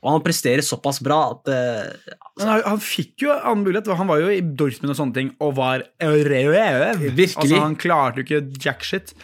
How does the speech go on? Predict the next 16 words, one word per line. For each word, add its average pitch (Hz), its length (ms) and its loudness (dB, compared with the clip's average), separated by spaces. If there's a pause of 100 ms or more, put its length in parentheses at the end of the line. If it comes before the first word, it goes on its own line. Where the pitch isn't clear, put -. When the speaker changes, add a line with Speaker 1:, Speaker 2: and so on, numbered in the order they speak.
(280)
Speaker 2:
Så, 180 180 -4
men 180 240 2
Speaker 1:
Men 143 120 2
så 156 100 2
kommer 135 260 6
han 190 80 6
Speaker 2:
jeg 190 80 4
Speaker 1:
til 139 80 6
Lazio, 156 340 0 (540)
til 131 140 0
et 131 180 0
Speaker 2:
Ja, - 220 -20 (260)
men 135 140 2
Speaker 1:
middelmådig 127 500 4
Speaker 2:
absolutt. 123 300 0
Speaker 1:
lag. - 300 -20